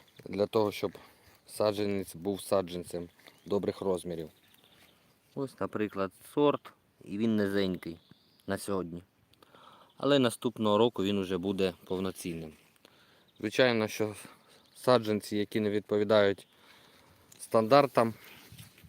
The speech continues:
Ми їх не копаємо, не відправляємо. Саджанець має бути саджанцем. Доброї, гарної якості. Зв-,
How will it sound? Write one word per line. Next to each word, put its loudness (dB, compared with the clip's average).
Ми 2
їх -4
не 2
копаємо, 2
не 2
відправляємо. 4
Саджанець 2
має 4
бути -2
саджанцем. -4
Доброї, 4
гарної 4
якості. -2
Зв-, -8